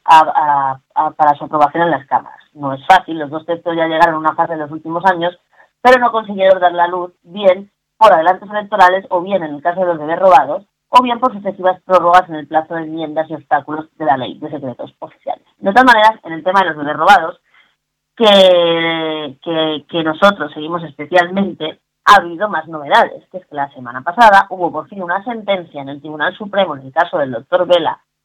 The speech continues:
y de Inés Madrigal que admitió, reconoció que había un delito de suposición de parte de falsedad documental y no se metió en el tema de la prescripción.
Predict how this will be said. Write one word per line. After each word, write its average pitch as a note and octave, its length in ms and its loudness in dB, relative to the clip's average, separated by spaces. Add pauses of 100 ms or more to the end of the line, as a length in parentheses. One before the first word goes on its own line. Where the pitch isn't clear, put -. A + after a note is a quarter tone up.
(120)
y A#3+ 80 0
de A#3 80 6
Inés A3+ 140 -2
Madrigal E3+ 540 2
que G3 220 -4
admitió, G3 720 2 (100)
reconoció F#3+ 880 0 (440)
que A3 100 4
había G#3+ 300 6
un C#4+ 180 -2
delito D#3 420 -8
de - 100 -18
suposición D#3+ 480 -14
de F#3+ 80 -4
parte E3 280 0
de D3+ 140 -10
falsedad E3 400 0
documental E3 640 -4 (240)
y C#4 320 2
no A#3 260 2
se B3 100 -4
metió F#3+ 520 0
en F3 100 -12
el E3 140 -6
tema F3+ 240 2
de D3+ 60 4
la D3 100 4
prescripción. C#3 720 -4